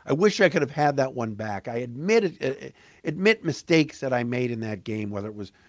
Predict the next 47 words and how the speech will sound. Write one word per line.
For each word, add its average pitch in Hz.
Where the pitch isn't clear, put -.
going 165
for 131
it -
on 113
fourth 110
down, 110
whether 110
it 113
was 113
sending 180
Seibert 135
out 123
for -
the 107
fifty -
yard 113
or 120
whatever 147
it 110
was 101
back 95
then, 78
um, 143
which 127
was 131
a 131
mistake." 101
And 131
gave 143
the 127
Vikings 113
a 107
short 104
field. 95
And 135
they, 147
of 135
course, 107
came 104
back 95
and 95
scored 101
a 92
touchdown 104
on 101
the 104
Osborne, 123